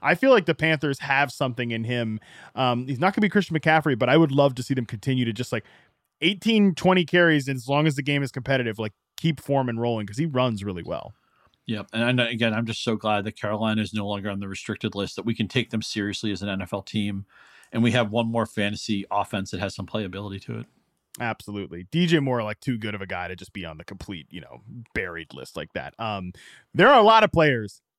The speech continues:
Speaker 1: buried on the New York Jets roster, Scott. Um, this was, if you're a Jets fan, this game, th-, there's been other games that make you feel this way. I don't know how you watch this game and be like, "You know what I definitely wanna do? I wanna harass, like, everybody on t-, and every media member who's like, 'Yeah, the Jets are good, but how good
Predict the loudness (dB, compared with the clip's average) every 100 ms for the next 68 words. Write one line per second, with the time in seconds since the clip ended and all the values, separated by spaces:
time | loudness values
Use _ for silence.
0 | _ _ -2 4 6 8 4 0 -6 -4
1 | 2 4 6 6 4 2 2 2 2 4
2 | 4 0 -6 -6 -12 -4 0 0 -2 -2
3 | 0 0 -2 -6 -10 _ _ _ _ _
4 | 4 4 6 6 6 4 -6 -18 -20 _
5 | _ _ _ _ -4 4 4 6 4 4
6 | 2 2 4 2 4 0 4 2 6 6
7 | 6 6 4 4 2 2 4 4 4 2
8 | 0 -4 _ -2 -2 0 -4 -2 0 2
9 | 2 2 2 2 2 -2 _ _ _ _
10 | _ _ _ _ 0 4 8 8 8 8
11 | 6 6 4 2 -2 -2 2 2 2 2
12 | 2 0 4 6 8 8 6 4 2 0
13 | 2 2 2 2 4 4 2 2 2 4
14 | 2 2 -2 0 0 2 2 2 2 0
15 | -2 -4 0 2 4 4 4 4 4 2
16 | 2 2 0 -2 2 4 4 4 2 2
17 | 2 2 2 2 2 2 2 2